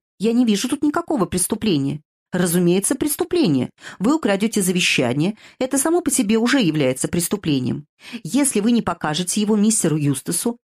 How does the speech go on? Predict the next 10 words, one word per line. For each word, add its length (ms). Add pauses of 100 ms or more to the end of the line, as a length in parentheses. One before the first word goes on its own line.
это 260
удвоит 500
его. 360 (100)
В 140
общем, 320
двойное 360
преступление 560
с 80
вашей 240
стороны". 460